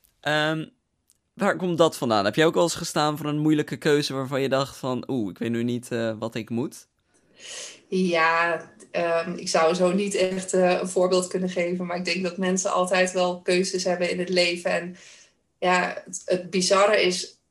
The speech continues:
Speaker 2: eigenlijk als je nadenkt van, soms sta je op zo'n tweesprong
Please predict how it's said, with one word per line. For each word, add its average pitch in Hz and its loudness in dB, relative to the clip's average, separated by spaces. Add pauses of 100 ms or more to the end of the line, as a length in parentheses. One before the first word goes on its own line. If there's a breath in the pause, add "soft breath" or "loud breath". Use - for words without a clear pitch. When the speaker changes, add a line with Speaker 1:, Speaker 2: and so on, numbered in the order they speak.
(200)
Speaker 2:
eigenlijk 196 0
als 196 0
je 190 -2
nadenkt 196 2
van, 185 0 (140)
soms 208 -2
sta 196 4
je 202 6
op 190 -2
zo'n 190 -2
tweesprong 185 2